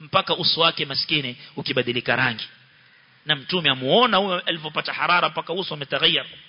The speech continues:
Na hakumwambia binti yake, "Wachana nayo." Au akamchukua Ali akamwambia, "Wewe bwana, nakupa binti mimi, ushindwa kumwekea mfanyikazi bwana.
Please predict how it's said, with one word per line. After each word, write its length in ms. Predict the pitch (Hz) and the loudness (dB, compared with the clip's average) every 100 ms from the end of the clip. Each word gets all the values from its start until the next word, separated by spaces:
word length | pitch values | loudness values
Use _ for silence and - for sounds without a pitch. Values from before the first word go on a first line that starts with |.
| - _ _ _ - - - | -20 _ _ _ -20 -20 -10
Na 220 | 214 214 | 0 2
hakumwambia 580 | 208 - 247 226 214 202 | 2 -2 0 0 2 0
binti 300 | 180 170 170 | 0 -2 0
yake, 320 | 156 147 139 - - - | 0 0 -8 -12 -12 -4
"Wachana 340 | 139 151 139 | 0 2 2
nayo." 340 | 135 117 101 85 - - - | 2 0 -4 -12 -20 -20 -4
Au 180 | 214 226 | 0 0
akamchukua 580 | 214 202 190 208 196 180 | -2 -6 -8 -4 -2 0
Ali 180 | 226 196 | 0 -2
akamwambia, 300 | 196 185 202 | -4 -2 -2
"Wewe 120 | 208 | -2
bwana, 220 | 196 196 | -2 -2
nakupa 320 | 185 175 180 | -6 -4 -2
binti 300 | 180 233 226 | 0 0 0
mimi, 200 | 233 233 | 0 -2
ushindwa 340 | 208 - 220 202 | -2 -4 -4 -4
kumwekea 320 | 202 196 196 | -4 -4 -4
mfanyikazi 500 | 190 185 220 208 202 | -4 -4 -4 -2 -2
bwana. 200 | 185 | -8